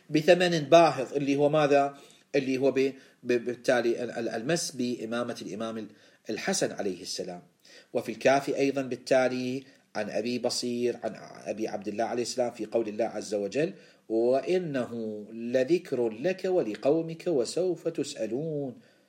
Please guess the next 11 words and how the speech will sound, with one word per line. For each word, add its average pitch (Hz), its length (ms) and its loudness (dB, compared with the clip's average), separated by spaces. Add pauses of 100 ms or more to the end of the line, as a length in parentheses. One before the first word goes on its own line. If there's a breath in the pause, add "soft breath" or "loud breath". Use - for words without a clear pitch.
(340 soft breath)
رسول 120 340 2
الله 127 280 4
صلى 110 260 -4
الله 107 340 0
عليه 110 320 -4
وآله 101 200 -4
وسلم: 101 340 -6 (100)
"الذكر 135 360 -2
وأهل 196 460 -2
بيته 180 340 0
المسؤولون." 95 640 -8